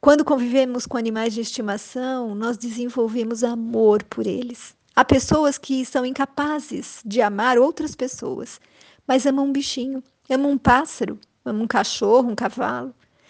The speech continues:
É um sentimento que não pode ser explicado e que nem todos entendem. Quando os protegemos e os amparamos,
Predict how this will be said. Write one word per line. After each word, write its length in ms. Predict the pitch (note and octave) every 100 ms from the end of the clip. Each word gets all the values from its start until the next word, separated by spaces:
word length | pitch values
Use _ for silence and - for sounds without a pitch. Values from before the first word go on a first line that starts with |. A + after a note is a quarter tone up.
| - - -
É 80 | C4
um 100 | C#4
sentimento 840 | C4+ C4 C4+ B3+ A3 A#3 C4 A#3+
que 100 | -
não 100 | C4
pode 220 | B3+ C4+
ser 120 | - C#4+
explicado 680 | - C#4+ C#4+ - D#4 E4+ - _
e 100 | C4
que 120 | -
nem 160 | D#4+ B4
todos 260 | F4 G4 B3+
entendem. 640 | A3+ A3 A3 E3 - A3+ - _ _ _ - _ _
Quando 680 | B3+ C4 B3+ A3 F#3+ F#3 A3+
os 140 | A#3+
protegemos 1000 | - B3 C4+ E4 E4 A#3+ C#3 A#2 F#3 - _
e 100 | B3
os 140 | B3 G#3+
amparamos, 880 | C#4+ D4 A#3 A3 A#3 G3 F#3+ -